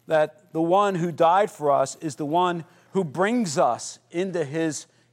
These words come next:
kingdom as sons and daughters, where we are forgiven and reconciled. But he's done more than that, right? He gives us the ability to step out and to actually live out a lifestyle that brings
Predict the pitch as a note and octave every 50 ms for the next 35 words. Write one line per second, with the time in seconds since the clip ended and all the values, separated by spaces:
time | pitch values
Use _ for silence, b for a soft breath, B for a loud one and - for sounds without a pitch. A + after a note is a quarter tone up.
0 | b - F#3 F#3 F3+ E3 C#3+ C#3 A#2+ A2+ - - C3+ B2+ - - - E3+ D#3+ D#3+
1 | D3+ - D3+ D3 C3 D3 D3 D3+ D3 C3 B2+ A2+ - - C3+ D3+ D3+ D#3 F3 F3
2 | E3 E3 D#3 D3+ - D#3+ D3 B2+ - F3+ F#3 E3+ E3+ D#3+ C#3+ C#3 C#3 B2+ D3+ E3
3 | E3+ E3 - D#3 D3 - - D#3+ C#3 B2 A2+ A2 G#2+ G#2 - _ _ b b b
4 | b b b b b b b _ F3 G3+ G#3 - - G#3+ G#3 G3+ F#3+ F#3+ G#3 A#3
5 | B3+ C4 G#3+ F#3+ E3+ D3+ D3 C#3+ C3+ B2+ B2 B2 C3 D3+ E3 F3+ F#3 - - _
6 | _ _ _ _ _ _ _ _ _ _ _ _ _ _ _ - A3+ A#3 E3+ C#3
7 | A3 A3+ F3 F#3+ G#3+ F#3+ - - F#3+ F#3+ F3 C#3 E3+ G3+ G3+ G3+ G3 F3 D#3+ E3+
8 | D#3 - - - - G#3 G3 F#3+ - - - - F3+ F#3 F#3+ F3+ D3+ - - _
9 | _ _ - D#3 D#3+ D#3 - - F3 - - D3+ E3+ F#3+ F#3 - - F#3+ D#3+ D3
10 | D3 F3+ G#3 G3 F#3+ F3 F3 F3+ F3+ E3+ D#3 D#3 D3+ D3 C#3+ D3 D#3+ F#3 G#3 -
11 | - - - D#3+ D#3 D#3 D#3 D3+ D3+ D#3 D3 A#2 - _ D3 F3 G3 G#3+ A3+ A3
12 | G3+ D#3 -